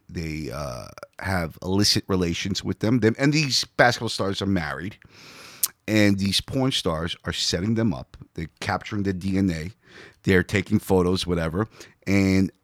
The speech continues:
they're getting paid millions of dollars to shut up. Okay? So they're, and, and they're relentless. Like, and, you know, I'm sure it affects their game because their woman could turn on, the, the porn star could turn on them in any sec-, any second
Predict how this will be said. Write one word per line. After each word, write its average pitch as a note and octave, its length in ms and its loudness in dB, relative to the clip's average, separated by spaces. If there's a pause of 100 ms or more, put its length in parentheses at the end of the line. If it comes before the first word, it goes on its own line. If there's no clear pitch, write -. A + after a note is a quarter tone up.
(140)
they're G2 160 4
getting A#2 260 6
paid G#2+ 300 0
millions G2 320 4
of F2 60 -4
dollars D#2+ 320 -2
to - 80 -10
shut C2+ 280 -6
up. - 220 -18 (960)
Okay? G#2+ 420 4 (320)
So - 200 2
they're, G#2 220 4
and, G#2 220 6
and G#2 800 6 (140)
they're G#2+ 220 8
relentless. G2 800 2 (100)
Like, F2+ 340 -2 (280)
and, F#2+ 420 2 (1120)
you D#3+ 140 8
know, D#3 240 10 (540)
I'm G#2+ 100 4
sure B2 240 4
it A#2+ 80 4
affects - 380 2
their A#2 140 2
game A#2 360 4
because C3 460 2
their A#2 140 6
woman C3+ 260 8
could - 180 0
turn C#3+ 220 6
on, C3+ 240 4
the, A#2+ 100 4
the A2+ 120 2
porn C3+ 260 4
star C#3 180 6
could - 180 -4
turn C#3 200 2
on C#3+ 120 6
them C#3 120 6
in B2 100 6
any C3+ 140 4
sec-, - 440 -6
any A#2+ 240 4
second A#2 460 2